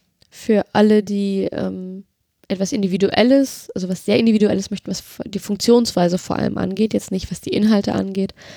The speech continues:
aber in dem, was man machen kann, oder die einfach auch ein bisschen mehr Kontrolle und, ähm, Einstellungsmöglichkeiten, na, nicht Einstellungsmöglichkeiten, aber Anpassungsfähigkeit haben möchten, für diejenigen ist schon vermutlich dot org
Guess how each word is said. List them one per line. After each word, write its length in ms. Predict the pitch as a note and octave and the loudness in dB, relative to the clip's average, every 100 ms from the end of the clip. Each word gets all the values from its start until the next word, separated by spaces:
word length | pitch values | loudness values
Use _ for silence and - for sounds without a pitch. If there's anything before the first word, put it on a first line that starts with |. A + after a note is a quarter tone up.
| - - _ - | -20 -20 _ 2
aber 140 | G3+ | 4
in 80 | F#3+ | 4
dem, 180 | G3 F#3 | 2 2
was 140 | F#3 | -2
man 100 | F#3+ | -2
machen 460 | G3 - G3+ G3+ G#3 _ - | -2 -2 -4 -6 -10 _ -6
kann, 360 | - G3+ A#3+ - _ _ _ _ _ _ - - | -2 0 -2 -8 _ _ _ _ _ _ -20 -2
oder 100 | A3 | 0
die 120 | G#3 G3 | 4 4
einfach 180 | F#3+ | 2
auch 140 | G#3+ - | 0 -2
ein 40 | |
bisschen 220 | G#3 - | -4 -2
mehr 100 | G3+ | -2
Kontrolle 640 | - G3+ - G#3 A3 A3 A3 - - - _ _ - | -2 -6 0 2 4 4 2 -4 -20 -20 _ _ -4
und, 300 | F#3+ F#3 G3+ | -4 -4 -4
ähm, 440 | G3 F#3 F#3 F#3 - - | -2 -2 -6 -12 -12 -2
Einstellungsmöglichkeiten, 1200 | G#3 A3 G#3+ G3+ G3+ - G3 G3+ - - F#3+ F#3+ | 0 2 0 0 -2 -6 -6 -6 -8 -8 -8 -6
na, 100 | F#3+ | -6
nicht 200 | F#3+ - | -6 -8
Einstellungsmöglichkeiten, 920 | - F#3 G3+ - G3 F3+ - F3+ F#3 | -6 -4 -4 -6 -10 -8 -6 -6 -6
aber 360 | F3+ F#3 F#3 F3+ _ _ _ _ _ _ _ _ _ _ _ | -6 -4 -6 -8 _ _ _ _ _ _ _ _ _ _ _
Anpassungsfähigkeit 1300 | G3+ G#3 G#3+ G3+ G3 - G3 G3 - - F#3 F3+ - - - - _ | 0 4 2 2 0 2 4 4 2 0 2 0 -6 -20 -20 -20 _
haben 300 | - G3 G3 | -2 -2 0
möchten, 260 | F#3+ - F3+ | -2 -4 -8
für 160 | G3 | -6
diejenigen 540 | F3 F3+ F3+ F#3+ F#3+ F#3+ | -8 -8 -6 -4 -6 -10
ist 200 | - - | -10 -10
schon 140 | F#3 | -6
vermutlich 540 | G3+ F#3+ F#3 F#3 F3 | -6 -6 -6 -6 -4
dot 260 | - F#3 - | -4 -4 0
org 320 | G#3 C#4+ - | 2 2 -2